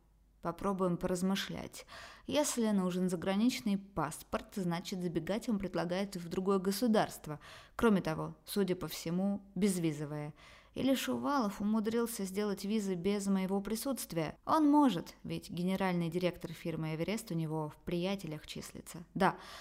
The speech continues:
но на бумагах в любом случае нужна моя подпись. Вряд ли Шувалов ради сюрприза пойдёт на подделку документов. Итак, какие у нас страны принимают русских туристов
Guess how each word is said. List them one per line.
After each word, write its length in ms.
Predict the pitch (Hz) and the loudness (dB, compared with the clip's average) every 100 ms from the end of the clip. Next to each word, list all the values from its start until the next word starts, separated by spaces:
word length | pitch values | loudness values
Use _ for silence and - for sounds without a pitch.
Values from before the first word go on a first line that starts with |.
| - | -4
но 240 | 185 185 - | 0 0 2
на 140 | 202 196 | 4 6
бумагах 600 | 190 208 254 240 185 - | 6 8 8 6 4 -2
в 80 | 175 | 0
любом 380 | 190 190 165 | 2 2 -2
случае 420 | 156 170 175 - 170 | -4 -4 -4 -4 -2
нужна 360 | 165 156 170 | -2 -2 -2
моя 240 | 170 175 180 | 0 -2 -2
подпись. 500 | 226 226 151 - - - - - | -2 -2 -4 -8 -14 -20 -20 -6
Вряд 280 | 190 226 175 | 2 2 2
ли 80 | 156 | 0
Шувалов 500 | - 160 220 175 - | -2 -2 0 0 -2
ради 240 | 160 156 | -4 -4
сюрприза 540 | 151 156 156 180 180 | -6 -8 -6 -4 -4
пойдёт 400 | 160 156 151 156 | -4 -4 -2 -2
на 300 | 160 151 147 | -4 -4 -4
подделку 520 | 147 170 160 160 147 160 | -2 -4 0 -2 -2 -6
документов. 560 | 160 185 180 143 - - - - - - | -2 0 0 -2 -8 -14 -20 -20 -20 -4
Итак, 400 | 240 220 147 - - - | 0 2 0 -2 -16 -10
какие 300 | - 220 285 | -8 -4 2
у 60 | 262 | 4
нас 320 | 196 180 - | 4 2 -4
страны 520 | - - - 247 269 180 | -8 -10 -2 4 4 4
принимают 540 | 170 170 185 220 208 | 0 0 2 2 2
русских 420 | 185 185 180 - | -2 -4 -8 -8
туристов 460 | - 185 202 - | -4 -2 -2 -4